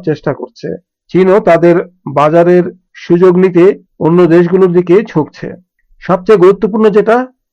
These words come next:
সেটা হলো বিশ্ব বাণিজ্য আর আগের মতো নেই। বিশ্লেষকদের ধারণা, এমন সিদ্ধান্তের ফলে আবারও মূল্যস্ফীতি দেখা দিতে পারে মার্কিন যুক্তরাষ্ট্রে।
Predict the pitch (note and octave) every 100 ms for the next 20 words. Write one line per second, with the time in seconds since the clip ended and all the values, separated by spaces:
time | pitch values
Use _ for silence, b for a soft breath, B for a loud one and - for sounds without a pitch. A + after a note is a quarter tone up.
0 | _ _ - F3 F#3+ F3+ F#3+ A3+ - E3+
1 | F#3+ - G3 F3 F3+ F3 F3+ A3 A#3 -
2 | C#3+ C#3+ D#3+ F3 D#3+ D3+ C#3 B2 - _
3 | _ _ C#3 D3+ G3 A3+ A3+ A3 A3 G#3
4 | E3+ G3+ F3 G#3+ C#4+ _ _ _ D3+ D#3+
5 | G3+ G3+ - F3 E3 G3+ G3+ F#3+ G3+ F3
6 | G3+ - E3 F3 E3+ F3 - E3 D3+ E3
7 | F#3 F3+ - F3 E3+ D#3 D#3 F3 F3 F3+
8 | E3+ D#3+ A#3 - _ D#3 D3 D3+ D#3+ D#3
9 | - _ C#3 C#3+ C#3 C#3+ C#3+ - -